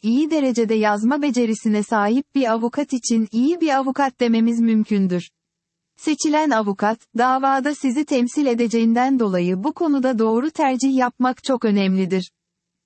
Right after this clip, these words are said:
Aksi halde en basit davaların bile kaybedilmesi ve zarara uğranması mümkündür. Bu nedenle avukat seçerken dikkatli davranılmalı ve acele karar verilmemelidir. Siz de hemen avukata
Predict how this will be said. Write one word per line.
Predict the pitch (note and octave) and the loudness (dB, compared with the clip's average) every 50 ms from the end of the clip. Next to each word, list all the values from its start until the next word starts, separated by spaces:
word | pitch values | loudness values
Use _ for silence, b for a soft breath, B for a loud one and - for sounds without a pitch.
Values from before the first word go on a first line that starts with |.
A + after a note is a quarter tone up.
| _ - | _ -4
Aksi | - C4+ C#4+ - - - F#4+ | -4 -4 -4 -4 -4 -4 -2
halde | E4+ D#4 C4+ B3 B3 A3 B3 | 0 0 0 0 0 0 0
en | A#3+ - G#3+ D4 F4 F4+ D#4+ | 0 0 -2 -2 -2 0 -2
basit | D#4+ D#4 - - C4+ B3 - | -2 -2 -2 -4 -4 -4 -2
davaların | - A#3 A3+ A3+ A3+ A#3 A#3 A#3 A#3 A#3 A#3 B3 C4+ C#4 B3+ | 0 0 2 2 2 0 0 0 0 0 0 0 2 2 2
bile | B3 A3+ G#3+ G#3+ | 2 2 0 0
kaybedilmesi | G#3+ - A#3+ A#3 A#3 A#3 A3 A3 G3 G#3+ G#3 G3+ G3 G3 G3 - - C#4 C#4+ | 0 0 0 0 2 2 0 0 0 0 2 2 2 0 0 -2 -4 -4 -2
ve | C#4 C#4 C#4+ | 0 -2 0
zarara | A#3 B3 B3 A#3+ B3+ B3+ C4 C4+ C#4+ C4 | 0 0 0 2 2 0 0 0 0 0
uğranması | C4 C#4 C#4+ C#4 B3+ B3 A#3 A#3 A#3 A#3 - - A#3+ | 0 0 0 2 2 2 2 2 2 0 0 0 0
mümkündür. | A3+ A3 G#3+ G#3+ - A3 G#3 G3 F#3+ F3+ F3+ E3+ - _ _ _ _ _ _ - | 2 2 2 0 0 0 0 0 0 0 -2 -4 -6 _ _ _ _ _ _ -6
Bu | B3 D#4+ F4+ F4 | -2 -2 0 0
nedenle | F4 D#4+ B3+ C4 B3+ B3+ B3 A#3+ A#3+ F#3+ | 0 0 2 2 2 2 2 2 2 0
avukat | F#3+ A3+ A#3 B3+ - D4 C#4 C4+ - | 0 0 -2 -2 -2 -2 -4 -4 -2
seçerken | - B3 A3 - - C#4 D4 D#4 - - C4+ A#3 A3 A#3 G#3 | -4 -4 -4 -2 0 -2 -2 -2 -2 -2 0 2 2 2 0
dikkatli | G3+ A3 - - B3+ B3+ B3+ - - E4 C#4+ | 0 -4 -4 -2 -4 -4 -4 -2 -4 -2 0
davranılmalı | C#4+ C#4+ C#4 C4 A#3+ B3 A3+ G#3+ G#3+ G#3 G3+ G#3 G#3+ B3 C#4 | 0 0 0 0 0 0 0 2 2 2 0 0 0 -2 -2
ve | C#4+ D4 A#3 | -2 -2 0
acele | A#3+ C4 A#3 C4+ C4+ C4+ D4 | 0 0 0 0 0 0 -2
karar | - - C4 A#3+ A#3+ A#3+ B3 A#3+ | -2 -2 0 0 2 0 0 0
verilmemelidir. | A#3 A3+ G#3+ G#3+ G#3+ G#3 G3+ G3 F#3+ F#3+ F#3 F#3 F#3 E3+ F#3 F#3 F3+ - _ _ _ _ _ _ _ - - | 0 0 2 2 2 2 2 2 0 0 0 -2 -2 -2 -2 -4 -4 -6 _ _ _ _ _ _ _ -6 -2
Siz | E4+ F4 F4 D4+ C#4+ | 0 0 0 0 0
de | C#4+ C4+ | -2 -2
hemen | B3+ D#4+ E4+ E4 D#4 D4 | 0 0 0 0 0 0
avukata | B3+ G#3+ A3+ A3+ A#3+ - C4+ C4 - D4+ | 0 0 0 -2 -2 -2 -4 -2 -2 -4